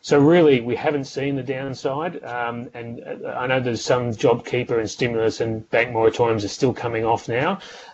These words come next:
Um, there is a lot of investment money around though, which is shielding, I guess, some of the downsides of the, of the, of the lockdowns, et cetera.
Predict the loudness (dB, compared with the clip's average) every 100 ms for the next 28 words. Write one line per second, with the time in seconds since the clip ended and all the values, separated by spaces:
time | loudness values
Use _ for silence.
0 | -2 0 2 4 6 6 6 6 4 2
1 | 0 -2 -4 -8 -12 -10 -8 -6 -6 -6
2 | -8 -8 -8 -8 -6 -6 -4 0 4 4
3 | 4 2 2 0 0 -2 -2 -4 -2 2
4 | 2 0 0 0 2 2 -2 2 2 2
5 | -2 2 2 2 0 2 4 2 0 -2
6 | -2 -6 -6 -6 -4 -6